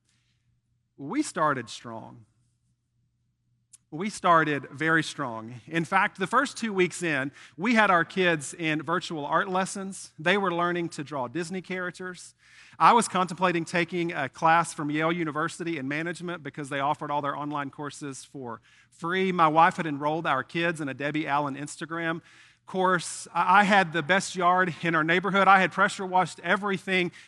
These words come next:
possible in our yard. In fact, I was thinking to myself, "This would be a great time to learn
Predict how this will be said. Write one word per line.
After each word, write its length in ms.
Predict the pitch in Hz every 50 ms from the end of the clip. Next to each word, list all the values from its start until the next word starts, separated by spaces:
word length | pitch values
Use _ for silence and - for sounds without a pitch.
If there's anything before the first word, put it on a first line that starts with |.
| _ -
possible 500 | 185 196 214 202 - 196 170 175 160 156
in 240 | 165 170 180 180
our 320 | - 185 170 165 165 160 160
yard. 380 | 151 156 170 180 196 202 190
In 80 | 180 165
fact, 260 | - 202 208 214 -
I 80 | 202 190
was 160 | 185 180 -
thinking 240 | - 220 220 - 196
to 60 | 190
myself, 420 | 185 175 160 - 190 175 175 156 - - - - -
"This 240 | 160 233 269 - -
would 160 | 208 185 160
be 140 | 190 214 214
a 100 | 185 175
great 320 | 165 160 202 214 226 226
time 320 | - - 202 202 196 196 185
to 140 | - - 180
learn 380 | 175 185 190 190 180 170 156